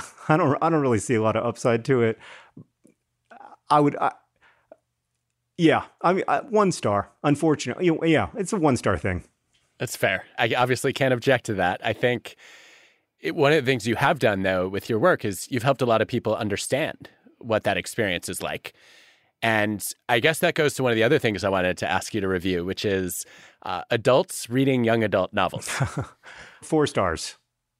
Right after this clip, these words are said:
Speaker 1: I think it's great. I mean, I'm biased, obviously. I think one of the reasons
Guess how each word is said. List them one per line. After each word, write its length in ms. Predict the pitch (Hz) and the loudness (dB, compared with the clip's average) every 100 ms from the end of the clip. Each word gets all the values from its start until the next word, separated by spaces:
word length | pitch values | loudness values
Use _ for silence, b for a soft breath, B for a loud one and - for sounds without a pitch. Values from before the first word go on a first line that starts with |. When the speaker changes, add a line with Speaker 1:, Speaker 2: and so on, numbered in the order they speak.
| _ | _
Speaker 1:
I 120 | 185 | 0
think 140 | 269 202 | 2 -2
it's 140 | - | -2
great. 440 | 135 143 147 107 | 0 2 4 2
I 60 | 131 | 0
mean, 160 | 135 143 | 2 2
I'm 160 | 151 | 2
biased, 500 | 120 135 123 101 - | 2 2 0 -2 0
obviously. 680 | 110 92 113 98 113 101 113 - | -2 0 -2 -2 -2 -2 -2 0
I 100 | 131 | 0
think 260 | 135 226 - | 2 -2 -4
one 360 | 117 117 139 | -8 0 2
of 60 | 160 | 4
the 100 | 120 | 2
reasons 680 | 117 113 113 104 98 87 | 2 2 2 0 0 -4